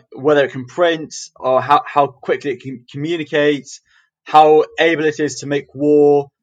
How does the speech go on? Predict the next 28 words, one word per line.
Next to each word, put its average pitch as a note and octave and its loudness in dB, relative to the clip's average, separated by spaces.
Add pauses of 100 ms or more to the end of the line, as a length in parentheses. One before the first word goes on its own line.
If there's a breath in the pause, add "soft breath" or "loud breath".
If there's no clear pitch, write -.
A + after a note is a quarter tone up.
(200)
and C#3 -2
that E3 2
kind C#3+ -4
of B2 -10
thing. G#2 -12 (400)
And C#3+ 0
he, F3 -4
um, C3+ 2 (560)
basically E3 -4
makes D3 -4
graphs C3+ 0
comparing C#3 -4
the B2+ -8
West C3+ -2
and B2 -12
the A2+ -12
East B2+ -14
throughout B2 -4 (380)
the B2+ -12
last B2+ -6
few B2 -14
thousand A#2+ -4
years. A2 -12 (440 soft breath)
And E3 -4
it's D#3+ -10
really G3 2
interesting F3 -4
that, B2 0